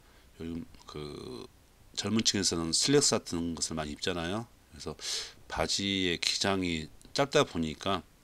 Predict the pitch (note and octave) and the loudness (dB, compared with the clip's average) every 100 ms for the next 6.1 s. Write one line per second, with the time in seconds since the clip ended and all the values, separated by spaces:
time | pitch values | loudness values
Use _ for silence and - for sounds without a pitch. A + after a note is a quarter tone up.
0 | - D2 C#2 C#2+ - - - - - - | -16 -14 -12 -16 -20 -20 -20 -20 -12 -8
1 | F2 D#2 D#2 - - - D#2 D2+ D2 - | -6 -6 -8 -14 -18 -16 -12 -12 -8 -4
2 | F#2 G2 D#2+ D#2 F#2 E2+ D#2 D2+ - E2 | -2 -2 -2 -2 0 0 -4 -6 -6 -6
3 | E2 E2+ D#2 - - G3 - - D2+ C#2+ | -4 -6 -6 -6 2 6 6 2 -4 -4
4 | D#2 A2+ - - - - - - - D2 | -6 -6 -10 -20 -20 -20 -20 -20 -16 -12
5 | D2+ - F#2 D#2+ - - F#2 E2 C#2+ D#2+ | -12 -8 -8 -6 -2 2 2 0 -4 -4
6 | F#2 | -6